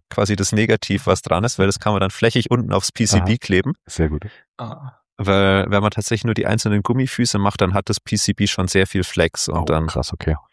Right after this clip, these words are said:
Speaker 3: Mhm.
Speaker 2: Gut, den spürst du dann
Speaker 1: Wenn's dann
Speaker 2: natürlich
Speaker 1: nicht
Speaker 2: auch.
Speaker 1: exakt flach ist, wird's ein bisschen nervig. Also für Einfachheit zur Benutzung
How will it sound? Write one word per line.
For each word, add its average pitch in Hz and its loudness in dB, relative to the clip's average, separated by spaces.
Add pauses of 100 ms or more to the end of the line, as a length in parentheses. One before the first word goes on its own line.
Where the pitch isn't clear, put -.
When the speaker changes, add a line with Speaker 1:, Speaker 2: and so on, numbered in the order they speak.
(1080)
Speaker 3:
Mhm. 107 -10
Speaker 2:
Gut, 85 -8
den 80 -4
spürst 80 -2
du 80 -8
dann 76 -2
Speaker 1:
Wenn's 92 2
dann 98 2
Speaker 2:
natürlich 98 2
Speaker 1:
nicht 64 -2
Speaker 2:
auch. 76 -6
Speaker 1:
exakt - -2
flach - 2
ist, - 0
wird's 90 -4
ein 87 -2
bisschen 87 -4
nervig. 85 0
Also 87 -2 (760)
für - 0
Einfachheit 98 0
zur - 0
Benutzung 90 0